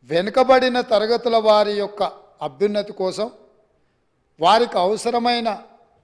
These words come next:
ఆర్థిక సహాయాన్ని, అదేవిధంగా రాజకీయంగా కానీ, విద్యాపరంగా కానీ, ఉద్యోగపరంగా కానీ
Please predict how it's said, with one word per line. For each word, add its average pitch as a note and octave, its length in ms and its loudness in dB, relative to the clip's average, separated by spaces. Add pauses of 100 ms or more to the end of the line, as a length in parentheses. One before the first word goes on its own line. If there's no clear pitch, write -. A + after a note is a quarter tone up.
(720)
ఆర్థిక G3+ 480 -2 (100)
సహాయాన్ని, F#3+ 580 -2 (1700)
అదేవిధంగా A3 760 0 (1300)
రాజకీయంగా G#3 840 -2 (100)
కానీ, F3+ 260 -6 (360)
విద్యాపరంగా F#3+ 800 0 (100)
కానీ, E3+ 220 -6 (1000)
ఉద్యోగపరంగా G3 840 0 (100)
కానీ E3 240 -8